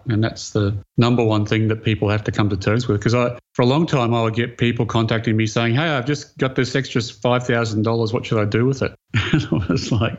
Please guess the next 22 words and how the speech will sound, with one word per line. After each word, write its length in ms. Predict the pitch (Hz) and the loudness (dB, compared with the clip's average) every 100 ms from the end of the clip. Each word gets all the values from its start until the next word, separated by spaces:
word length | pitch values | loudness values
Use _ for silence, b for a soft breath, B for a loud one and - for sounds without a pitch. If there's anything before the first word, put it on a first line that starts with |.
| - | -4
"Well, 320 | - - - - _ - | -4 -2 -4 -6 _ -4
you 240 | 202 156 | 2 2
can 140 | 151 147 | 2 2
buy 200 | 180 156 | 2 2
one 220 | 131 123 | 2 0
share 640 | - 131 131 107 170 - | 0 0 2 0 -2 -4
and 140 | - 131 | -2 0
it 40 | |
may 200 | 131 127 | 0 0
or 60 | 117 | 2
may 160 | 117 | 0
not 180 | 110 110 | 0 0
work. 420 | 113 113 117 185 | 0 0 0 0
And 120 | 120 117 | 0 0
I've 100 | 110 | 2
got 140 | 110 | 0
a 40 | |
sixty 300 | 107 120 - | -2 -4 -4
forty 340 | 110 120 110 104 | 0 2 2 2
hit 160 | 117 | 0
rate. 300 | 131 104 117 - | 0 0 0 -6
So 460 | - 113 107 104 | -4 0 2 0